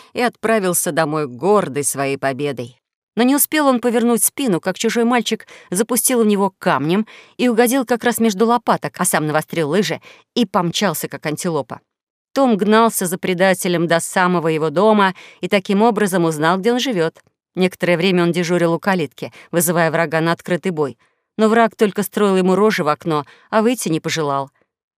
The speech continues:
Наконец появилась мамаша врага, обозвала Тома гадким, испорченным, мужицким ребёнком и велела ему убираться прочь.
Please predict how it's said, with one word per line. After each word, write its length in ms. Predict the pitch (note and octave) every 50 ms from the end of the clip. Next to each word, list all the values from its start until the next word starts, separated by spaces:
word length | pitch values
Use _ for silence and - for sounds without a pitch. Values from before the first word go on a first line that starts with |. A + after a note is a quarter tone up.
| _
Наконец 460 | - G#3+ - A#3 A3+ A#3 B3 A#3+ - -
появилась 540 | - A3+ A3+ G#3+ G#3 A3 G#3+ G#3 G3+ -
мамаша 460 | - G#3 G#3 G3+ F#3 F3 F3 - - F3+
врага, 420 | F#3+ G3+ G3+ F#3+ F#3+ A3 A3+ A3+ - - - _
обозвала 520 | - G3 F#3 A3 G3+ G3+ G#3+ G#3+ A3 G#3+ G3+
Тома 280 | - G#3 F#3 F3+ F3+
гадким, 480 | E3 D3 E3+ F#3 G#3+ - - A#3 G3+ F#3
испорченным, 680 | E3+ - - - E3 E3 F#3 - - A3 A3 A#3 A3 - _ _ -
мужицким 460 | F#3+ G3+ F#3+ A3+ - - - A3 G3
ребёнком 640 | G3 G3+ E3+ D3 D3+ D#3+ F3+ G#3 - - B3+ A#3+ - _ _ _ _ -
и 60 | G3+
велела 300 | F3+ G3 F3+ E3+ E3+ E3
ему 160 | F#3 F3+ F#3
убираться 400 | F#3+ E3+ D#3+ F3 G3+ G3+ - -
прочь. 400 | - - D#4+ G3+ - - - -